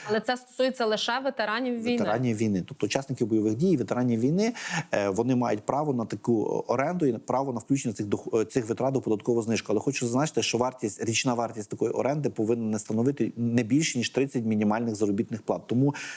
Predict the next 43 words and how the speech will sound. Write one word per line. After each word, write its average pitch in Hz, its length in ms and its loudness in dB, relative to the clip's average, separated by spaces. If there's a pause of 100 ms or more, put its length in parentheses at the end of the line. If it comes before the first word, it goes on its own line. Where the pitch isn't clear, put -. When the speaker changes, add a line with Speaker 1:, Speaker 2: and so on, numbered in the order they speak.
(140)
Speaker 2:
те, 143 160 0
що - 160 0
ми 123 100 4
говорили 117 400 2
про 107 160 2
оренду 117 300 2
житла, 107 300 -2
якщо 98 240 0
ветеран 110 360 0
орендує 120 500 2 (280)
житло, 190 320 2
наприклад, 160 340 2
в 139 40 0
місті 147 320 2
Львові, 139 300 4
він 117 180 0
зобов-, 113 320 0 (300)
має 120 300 2
вже 104 160 0
с-, - 160 -4
розуміти, 127 480 2
що - 180 2
йому 117 160 0
треба 131 280 0 (380)
певні 147 480 -2
фінансові 117 540 0
документи, 151 540 2
щоб 113 160 -2
в 113 40 -4
наступному 127 520 2
році 160 280 2
скористатись - 600 -2
правом 127 320 0
на 117 60 2
податкову 110 440 0
знижку, 139 380 0
чи 120 220 0 (220)
той, - 140 0
хто - 160 -4
робив 117 260 0
це 120 160 -2
в 104 300 0
двадцять 113 460 -2